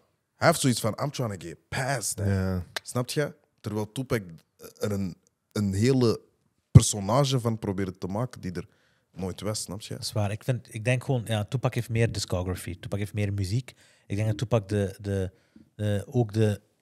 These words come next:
Speaker 3: overgang naar Europa veel beter heeft gedaan dan Biggie.
Speaker 2: Mhm.
Speaker 1: Ja.
Speaker 3: Eh, dus zijn muziek is veel beter overgewaaid naar Biggie. Maar ik begrijp wat je zegt.
Speaker 1: Ja.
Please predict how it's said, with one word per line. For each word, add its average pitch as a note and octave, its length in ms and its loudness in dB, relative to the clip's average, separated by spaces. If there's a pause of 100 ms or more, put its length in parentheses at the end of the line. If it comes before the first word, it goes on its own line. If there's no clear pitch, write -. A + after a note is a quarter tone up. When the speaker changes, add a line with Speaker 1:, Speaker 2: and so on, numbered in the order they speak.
(460)
Speaker 3:
overgang A#2+ 460 6
naar G#2 260 2
Europa G#2+ 560 4 (180)
veel A#2+ 280 2
beter G2+ 240 -2
heeft G2+ 140 -4
gedaan F#2+ 180 -2
dan F#2 200 -2
Biggie. G2+ 400 -2
Speaker 2:
Mhm. G2 160 0
Speaker 1:
Ja. F#2+ 240 4
Speaker 3:
Eh, G#2 240 2
dus G2+ 160 -4
zijn G#2 140 0
muziek G2+ 280 -6
is F#2+ 180 -16
veel A#2 180 6
beter G#2+ 260 -2
overgewaaid G2 500 2
naar F#2+ 180 0
Biggie. G#2 360 -2 (760)
Maar A#2 180 6
ik B2 100 4
begrijp A2 400 4
wat - 160 2
je F#2 80 -2
zegt. E2+ 260 -6
Speaker 1:
Ja. F#2 180 -4